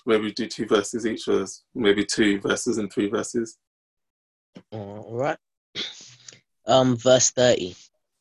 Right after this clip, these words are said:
Speaker 2: And he said, "Whereunto shall we liken the kingdom of God? Or with what comparison shall we compare it?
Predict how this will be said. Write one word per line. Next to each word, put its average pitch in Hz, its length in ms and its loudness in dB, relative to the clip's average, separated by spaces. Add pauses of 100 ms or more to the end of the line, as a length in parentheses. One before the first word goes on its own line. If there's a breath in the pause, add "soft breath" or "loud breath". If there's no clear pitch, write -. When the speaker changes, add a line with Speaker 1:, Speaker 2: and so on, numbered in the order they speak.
Speaker 2:
And 127 160 2
he 139 140 0
said, 127 380 4 (380)
"Whereunto 147 840 4 (100)
shall 113 320 2
we 113 200 0
liken 117 520 0
the 104 80 -4
kingdom 110 400 -2
of 101 180 -6
God? 101 260 -2 (420)
Or 113 160 4
with 110 180 0
what 127 260 2
comparison 113 760 -2
shall 98 260 -2
we 101 140 -4
compare 95 540 -4
it? 78 100 -12